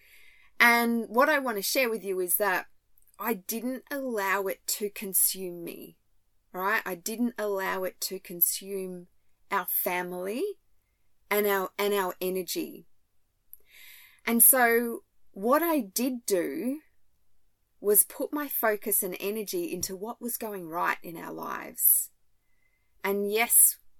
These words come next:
we had that, that sadness and we had such loss. But I, I also knew what was so important was to put that, our energy and, and focus, particularly mine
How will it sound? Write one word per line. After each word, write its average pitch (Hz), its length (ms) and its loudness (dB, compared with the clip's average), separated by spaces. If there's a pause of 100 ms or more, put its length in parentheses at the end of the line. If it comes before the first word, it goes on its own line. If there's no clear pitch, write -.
we 202 160 -6
had 196 260 -4
that, 185 240 -8
that - 200 -6
sadness 202 560 0
and 147 80 -4
we 175 100 -14
had 185 240 -6
such - 340 0
loss. 196 600 -2 (1200)
But 269 120 -4
I, 269 340 0 (140)
I 240 260 -4
also 277 380 2
knew 214 360 -4
what 202 200 -2
was 196 120 -2
so 269 440 2
important 220 640 -2
was 196 220 0
to 208 100 -6
put - 320 -12
that, 226 220 -8 (500)
our 285 340 2
energy 196 540 -4
and, 175 280 -8 (140)
and 170 180 -10
focus, - 920 2 (440)
particularly 269 880 -2
mine 254 600 -4